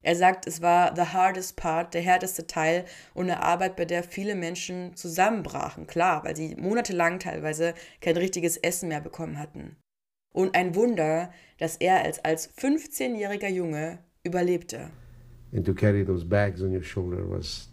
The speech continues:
Speaker 2: just, just devastating. We, we didn't get enough food. Uh, and, and, uh, uh, that's, that's what I saw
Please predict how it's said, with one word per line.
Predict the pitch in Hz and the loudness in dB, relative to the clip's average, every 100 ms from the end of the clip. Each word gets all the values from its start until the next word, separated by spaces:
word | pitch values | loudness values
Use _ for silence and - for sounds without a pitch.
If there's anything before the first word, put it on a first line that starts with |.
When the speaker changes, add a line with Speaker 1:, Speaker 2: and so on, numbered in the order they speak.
| - | -14
Speaker 2:
just, | - - | -12 -10
just | - - 92 | -10 -6 -6
devastating. | 90 - - 98 98 98 | -6 -6 -6 -4 -2 -4
We, | 92 - - - - - | -6 -8 -20 -20 -20 -6
we | 98 | -2
didn't | 95 95 | 0 2
get | 92 | 2
enough | 92 90 - | 2 0 -4
food. | - 107 98 85 - - - - - - - 196 | 0 2 2 -2 -10 -20 -20 -20 -20 -20 -10 -2
Uh, | |
and, | 98 - 98 - | 0 0 0 0
and, | 101 101 | 0 0
uh, | 98 90 - - - - - - - - - 123 | -2 -4 -8 -16 -20 -20 -20 -20 -20 -20 -12 -6
uh, | 98 95 | -4 -2
that's, | 95 107 | 0 0
that's | - 110 107 | 2 0 2
what | 92 | 0
I | 87 | 0
saw | - 95 92 | -2 -4 -4